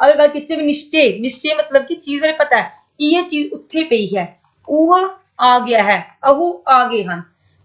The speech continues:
ਠੀਕ ਹੈ, ਅਨਿਸ਼ਚੈ ਵਾਚਕ ਹੁੰਦਾ ਹੈ ਜਿਹਦੇ ਵਿੱਚ ਪੂਰੀ ਦਾ ਡਿਟੇਲ ਬਾਰੇ ਪਤਾ ਨਾ ਹੋਵੇ। ਜਿਵੇਂ ਇਹਦੇ ਹੁੰਦੇ ਹੈ ਥੋੜਾ, ਚੀਜ਼ ਥੋੜੀ ਹੈ, ਥੋੜੀ ਕਿੰਨੀ ਕੀ ਪਤਾ। ਕੋਈ ਆਇਆ, ਕੋਈ ਕੌਣ ਆਇਆ,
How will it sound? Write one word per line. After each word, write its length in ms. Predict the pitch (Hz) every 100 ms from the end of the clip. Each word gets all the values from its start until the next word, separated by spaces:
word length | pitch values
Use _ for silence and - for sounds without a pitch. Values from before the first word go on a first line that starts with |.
| -
ਠੀਕ 180 | 320 359
ਹੈ, 40 | 370
ਅਨਿਸ਼ਚੈ 480 | 330 320 - - 330
ਵਾਚਕ 340 | 311 294 269
ਹੁੰਦਾ 220 | 277 233 240
ਹੈ 120 | 285 - _ 214
ਜਿਹਦੇ 220 | 254 262
ਵਿੱਚ 220 | 254 285 381 453 _ _ _
ਪੂਰੀ 180 | 240 233
ਦਾ 80 | 269
ਡਿਟੇਲ 320 | 294 240 208
ਬਾਰੇ 140 | 233
ਪਤਾ 260 | 262 269 220
ਨਾ 100 | 196
ਹੋਵੇ। 100 | 185
ਜਿਵੇਂ 340 | 185 240 320 - _ _ 233
ਇਹਦੇ 160 | 226
ਹੁੰਦੇ 300 | 269 240 202
ਹੈ 300 | 226 370 _ _ _ _ _ _ _ _
ਥੋੜਾ, 380 | - 269 247 269 381 - _ _ _ -
ਚੀਜ਼ 300 | 254 277 320
ਥੋੜੀ 340 | 247 208 247
ਹੈ, 160 | 196 180 _ _ _
ਥੋੜੀ 260 | - 285 302
ਕਿੰਨੀ 200 | 302 214
ਕੀ 160 | -
ਪਤਾ। 380 | 226 - 285 285 _ _ _ _ -
ਕੋਈ 300 | 294 311 359
ਆਇਆ, 320 | 320 226 208 190
ਕੋਈ 400 | - - 277 294
ਕੌਣ 340 | - 262 285
ਆਇਆ, 240 | 240 180